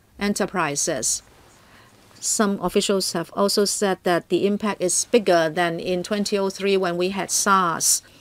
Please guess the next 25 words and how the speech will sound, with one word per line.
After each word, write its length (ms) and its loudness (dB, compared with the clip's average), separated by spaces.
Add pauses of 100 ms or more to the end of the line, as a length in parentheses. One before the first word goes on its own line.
(380)
In 180 4
that 280 4
year, 420 4 (2000)
the 120 2
economic 640 0
situation 680 -2
was 400 0 (1040)
not 360 0
good 320 6
at 240 -4
all. 280 6
Many 520 0
enterprises 640 -2
suffered. 640 0 (1000)
And 140 -2
then 120 0
on 160 -2
the 40 -2
twenty-third 500 0
of 120 -2
April 420 2
of 160 -2
twenty 380 0
oh 140 2
three, 460 2